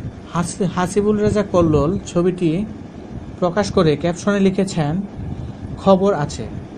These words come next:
এবং তিনি এই ছবিটি ডনের Facebook আইডিতেও ট্যাগ করেন। ইমাম হোসেন সজীব নামের একজন লিখেছেন, "কয়েক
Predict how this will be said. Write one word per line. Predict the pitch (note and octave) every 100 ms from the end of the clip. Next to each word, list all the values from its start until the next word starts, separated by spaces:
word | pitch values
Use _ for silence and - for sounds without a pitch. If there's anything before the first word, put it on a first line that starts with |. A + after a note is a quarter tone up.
| -
এবং | D#3 F3+ F#3
তিনি | F#3+ F3 E3 G#3+ - - - - - - - - - -
এই | E3+
ছবিটি | E3 F#3 F#3 F#3 D3 G3+ G#3+ - - C#3
ডনের | D#3 E3 G3 F#3+
Facebook | D#3 D#3 E3+ F3
আইডিতেও | E3+ E3 - F#3+ A#3
ট্যাগ | - D#3+ -
করেন। | D3 A#2+ A#2 A#2 - - - - - - - - -
ইমাম | F#3 G3 G#3
হোসেন | G#3+ G#3+ A3 G#3
সজীব | G3 F3+ F3 F3+
নামের | E3+ D#3+ D3
একজন | D3 D3
লিখেছেন, | D#3 E3 G3 F#3+ C#3+ C#3+ G3 - - - - - - - -
"কয়েক | G3+ G#3